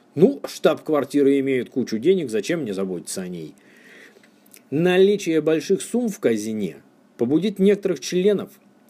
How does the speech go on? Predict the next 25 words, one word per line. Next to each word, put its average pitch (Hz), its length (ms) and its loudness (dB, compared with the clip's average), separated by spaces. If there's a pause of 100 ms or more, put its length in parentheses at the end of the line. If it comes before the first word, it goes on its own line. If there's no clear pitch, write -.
(140)
правления 110 580 0
придумывать 170 540 0
всякого 156 340 2
рода 160 240 0
манипуляции 160 680 -2
с - 100 -4
этими 135 280 2
средствами, 139 680 -2 (880)
что - 260 2
будет 277 320 6
отвлекать 294 520 2
А 269 40 4
А 170 460 2
от - 100 -8
прямых 113 360 -2
целей. 208 480 0 (580)
Как 170 240 6
только 170 320 6
это 160 200 0
случится, 190 460 0
доверие 135 420 4
к 139 40 -8
товариществу 160 580 0
будет 127 400 0
подорвано. 135 680 2